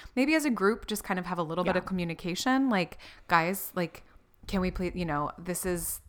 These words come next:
Speaker 1: this is really, like, not fun for me. I just wanna go celebrate. Can we please do that?"
Speaker 2: Mm-hmm.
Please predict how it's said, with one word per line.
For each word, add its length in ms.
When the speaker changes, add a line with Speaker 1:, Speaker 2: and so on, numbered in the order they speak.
Speaker 1:
this 200
is 140
really, 320
like, 420
not 240
fun 280
for 180
me. 420
I 140
just 300
wanna 180
go 120
celebrate. 540
Can 160
we 100
please 200
do 120
that?" 120
Speaker 2:
Mm-hmm. 240